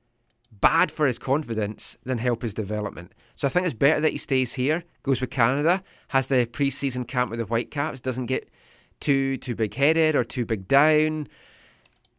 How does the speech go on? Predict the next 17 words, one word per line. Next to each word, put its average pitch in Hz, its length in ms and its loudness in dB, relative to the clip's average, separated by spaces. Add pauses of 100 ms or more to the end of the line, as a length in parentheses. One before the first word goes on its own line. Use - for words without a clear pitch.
It, - 140 -8
it, - 220 2 (420)
I, 170 180 2
I 156 60 4
think 165 180 0
it's - 120 0
a 131 40 2
good 110 200 0
thing. 78 320 -2 (580)
But 143 280 4 (440)
it 127 100 2
has 156 260 0
to - 80 -10
be 170 80 -2
said, 85 520 -2 (680)
twenty 151 280 2
eighteen 117 640 0